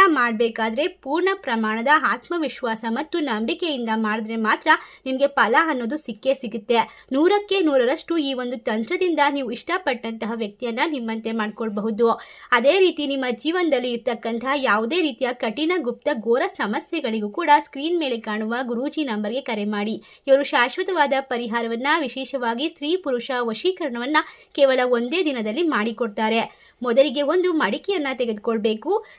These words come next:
ಮೂರು ನಿಂಬೆ ಹಣ್ಣನ್ನ ತೆಗೆದುಕೊಳ್ಬೇಕು. ಒಂದು ನಿಂಬೆ ಹಣ್ಣಿನ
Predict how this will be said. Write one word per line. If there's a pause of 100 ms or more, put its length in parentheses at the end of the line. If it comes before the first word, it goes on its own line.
(120)
ಮೂರು
ನಿಂಬೆ
ಹಣ್ಣನ್ನ
ತೆಗೆದುಕೊಳ್ಬೇಕು. (240)
ಒಂದು
ನಿಂಬೆ
ಹಣ್ಣಿನ